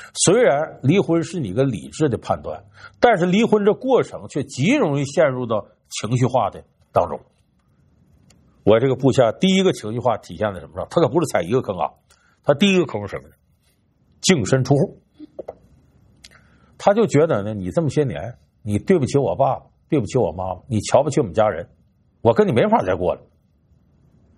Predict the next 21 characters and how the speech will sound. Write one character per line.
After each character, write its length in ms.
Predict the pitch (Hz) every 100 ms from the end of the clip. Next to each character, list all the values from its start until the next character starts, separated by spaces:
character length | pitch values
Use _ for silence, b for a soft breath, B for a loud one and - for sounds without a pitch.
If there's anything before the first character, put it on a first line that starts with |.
| _
就 120 | - 247
是 60 |
他 380 | - - 220 247
这 80 | 233
个 100 | 202
情 320 | - - 147
绪 100 | 165
本 220 | - 85
身 140 | 104 123
就 80 |
像 180 | 139 151
个 60 | 120
炸 180 | - 135
药 120 | 107
包 220 | 107 104
一 60 | 76
样， 180 | 69 _ _ _ _ _ _ _ _ _ _ _ _ _ _ _ _ _ -
他 140 | 262
媳 220 | - 156 214
妇 80 |
儿 200 | 285 277